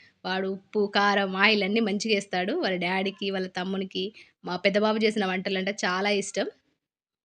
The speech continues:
ఈ విధంగా అయితే నాకు, వాడికి ఇష్టం లేకపోతే వాడి, వాడే వెళ్ళిపోయి కిచెన్‌లోకి వెళ్ళిపోయి వండుకుంటాడండి. ఏ కూర అంటే ఆ కూర, దాంతోపాటు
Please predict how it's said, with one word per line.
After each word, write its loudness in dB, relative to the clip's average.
ఈ -4
విధంగా 0
అయితే 2
నాకు, 0
వాడికి 4
ఇష్టం 2
లేకపోతే 2
వాడి, 6
వాడే 6
వెళ్ళిపోయి 4
కిచెన్‌లోకి 2
వెళ్ళిపోయి 2
వండుకుంటాడండి. 0
ఏ 4
కూర -2
అంటే 0
ఆ 2
కూర, -2
దాంతోపాటు -2